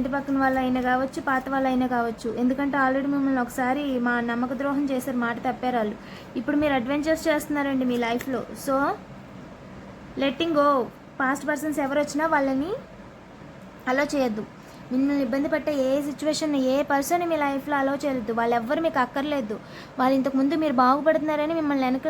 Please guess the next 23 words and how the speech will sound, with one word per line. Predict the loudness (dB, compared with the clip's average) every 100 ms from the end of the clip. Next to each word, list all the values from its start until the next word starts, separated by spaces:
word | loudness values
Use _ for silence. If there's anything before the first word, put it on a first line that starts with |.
| 0
లాగేసి | 0 0 0
తొక్కేసిన | 0 0 2 2
వాళ్ళు, | 2 2
ఇప్పుడు | 0 2
మీరు | 2 2
బాగుపడుతున్నారని | 2 2 0 0 0 2 2 0
మీ | 0 0
లైఫ్లోకి | 0 -2 -2 -2
వస్తున్నారు. | 0 0 0 -2 -10 -14 -4 2
అలాంటి | 4 4 4 4
వాళ్ళని | 4 4 0
ఎవరిని | 2 2 2 4
రానివ్వద్దు. | 4 2 2 2 2 2
వాళ్ళు | 2 2 2
ప్లాన్లు | 2 2 2 2
చేస్తున్నారంట | 0 0 -2 0 0 0
మిమ్మల్ని | 2 2 2
ఎలాగైనా | 2 2 0
ఇబ్బంది | 0 0 0
పెట్టాలి, | 0 0 2
అందుకని | 0 0 -2 -4 -6 -14 -2 0
ముసుగేసుకొని | 2 4 2 2 2 2
వస్తున్నారనమాట. | 2 0 0 2 2 2 2